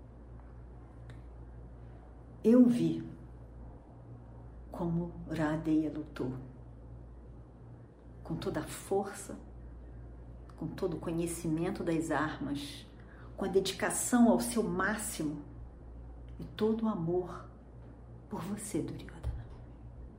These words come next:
Eu só tenho elogios a ele. Eu só posso dizer que foi o destino que le-,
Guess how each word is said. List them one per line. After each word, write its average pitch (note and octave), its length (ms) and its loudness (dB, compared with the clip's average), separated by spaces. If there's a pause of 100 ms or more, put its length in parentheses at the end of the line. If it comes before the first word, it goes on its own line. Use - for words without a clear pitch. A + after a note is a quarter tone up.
(2500)
Eu F#3+ 80 2
só A3 140 0
tenho A#3+ 280 12
elogios A#3 580 8
a D3+ 40 0
ele. D#3 340 -2 (1700)
Eu G#3+ 100 12
só G#3+ 220 2
posso B3+ 360 4
dizer E3+ 680 6 (1500)
que A3+ 100 -2
foi C4 260 6
o B3+ 40 12
destino G#3 880 6 (2750)
que - 120 -2
le-, F3 260 2